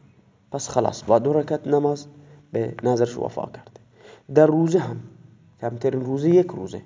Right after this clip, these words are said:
پس با یک روز روزه گرفتن واقع می‌شه. صدقه هم بر مالی که قیمت و ارزش داره،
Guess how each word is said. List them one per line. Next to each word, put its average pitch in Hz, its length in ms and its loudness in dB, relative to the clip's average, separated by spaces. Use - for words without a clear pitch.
پس 127 220 -4
با 127 180 6
یک 170 160 4
روز 156 220 0
روزه 143 300 2
گرفتن 139 480 0
واقع 123 360 6
می‌شه. 107 300 -10
صدقه 170 520 6
هم 123 280 -2
بر 135 180 4
مالی 147 400 2
که 127 140 -8
قیمت 127 440 -4
و - 80 -2
ارزش 123 400 -4
داره، 104 360 -2